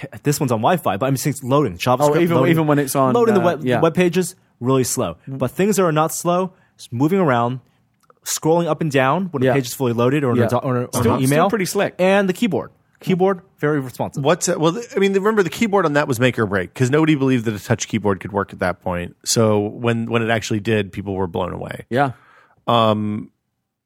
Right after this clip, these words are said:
Speaker 3: yeah, so iPhone
Speaker 2: Oh,
Speaker 3: one.
Speaker 2: God, I still hated this, the headphone jack that you needed.
Speaker 3: The
Speaker 2: adap-,
Speaker 3: recessed
Speaker 2: you need-,
Speaker 3: headphone
Speaker 2: you
Speaker 3: jack.
Speaker 2: needed the
Speaker 3: Oh.
Speaker 2: adapter for. What the hell was
Speaker 3: I
Speaker 2: that
Speaker 3: found one of
Speaker 2: about?
Speaker 3: those when I was cleaning out my garage. Threw
Speaker 2: I
Speaker 3: that
Speaker 2: still,
Speaker 3: right
Speaker 2: I
Speaker 3: in the
Speaker 2: still, I
Speaker 3: trash.
Speaker 2: still have one.
Speaker 3: Yeah, I, well, I got rid of mine. I had two. Um,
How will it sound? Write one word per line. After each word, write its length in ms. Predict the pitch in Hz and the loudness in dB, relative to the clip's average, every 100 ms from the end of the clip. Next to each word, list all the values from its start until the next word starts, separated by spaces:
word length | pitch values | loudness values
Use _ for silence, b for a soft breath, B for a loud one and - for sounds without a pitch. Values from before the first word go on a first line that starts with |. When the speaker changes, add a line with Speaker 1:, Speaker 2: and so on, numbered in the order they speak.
| _ _ _ _ _ _ _ | _ _ _ _ _ _ _
Speaker 3:
yeah, 160 | 127 110 | 0 0
so 160 | - 120 | 0 0
iPhone 320 | 123 120 131 | 0 0 0
Speaker 2:
Oh, 60 | 143 | 0
Speaker 3:
one. 80 | 107 | 2
Speaker 2:
God, 160 | 160 | 0
I 40 | 139 | 0
still 280 | - 185 | -2 -2
hated 260 | 151 156 127 | 0 -2 -2
this, 160 | 131 120 | -4 -2
the 160 | 135 | -2
headphone 360 | 127 147 147 127 | 0 0 0 -2
jack 220 | 123 113 | -4 -6
that 80 | 120 | -6
you 100 | 120 | -4
needed. 280 | 123 120 110 | -2 -2 -2
Speaker 3:
The 80 | 127 | 0
Speaker 2:
adap-, 60 | 123 | 2
Speaker 3:
recessed 420 | 120 123 135 147 | 0 2 0 0
Speaker 2:
you 100 | 156 | 0
need-, 80 | 156 | 0
Speaker 3:
headphone 180 | 170 160 | 0 0
Speaker 2:
you 60 | |
Speaker 3:
jack. 160 | 156 156 | 0 -2
Speaker 2:
needed 80 | 139 | 0
the 120 | 143 | 0
Speaker 3:
Oh. 40 | 120 | 0
Speaker 2:
adapter 320 | 131 127 156 | -2 -2 -6
for. 300 | - 165 170 | -4 -2 -2
What 180 | 190 - | -4 -6
the 100 | 110 | -8
hell 200 | 127 131 | -6 -6
was 100 | 110 | -4
Speaker 3:
I 40 | |
Speaker 2:
that 40 | - | -2
Speaker 3:
found 140 | 175 156 | 0 2
one 80 | |
of 40 | 135 | 2
Speaker 2:
about? 80 | 127 | 2
Speaker 3:
those 80 | |
when 60 | 110 | 0
I 40 | |
was 100 | 110 | -6
cleaning 180 | - 113 | -4 -4
out 60 | 101 | -2
my 80 | 95 | -4
garage. 300 | 101 95 - | -2 -2 -4
Threw 180 | - 165 | -2 0
Speaker 2:
I 20 | |
Speaker 3:
that 60 | 123 | 2
Speaker 2:
still, 140 | 165 | 2
Speaker 3:
right 60 | 175 | 0
Speaker 2:
I 40 | |
Speaker 3:
in 40 | 214 | -2
the 40 | 196 | 0
Speaker 2:
still, 140 | 190 110 | 0 0
I 40 | |
Speaker 3:
trash. 160 | 156 175 | 0 0
Speaker 2:
still 160 | 190 147 | 0 0
have 180 | 190 151 | -2 -4
one. 160 | - - _ _ | -10 -12 _ _
Speaker 3:
Yeah, 200 | 113 104 | -4 -4
I, 80 | 104 | -4
well, 220 | 104 110 | -2 -2
I 140 | 104 | -2
got 180 | 110 107 | 0 -2
rid 100 | 101 | -2
of 60 | 87 | -4
mine. 320 | 87 85 80 _ - | -6 -8 -12 _ -4
I 60 | 104 | -2
had 180 | 90 | -2
two. 280 | - 101 92 - _ _ b b b b b | -2 -4 -4 -10 _ _ b b b b b
Um, 580 | 123 123 117 107 107 113 | 2 4 2 0 -6 -8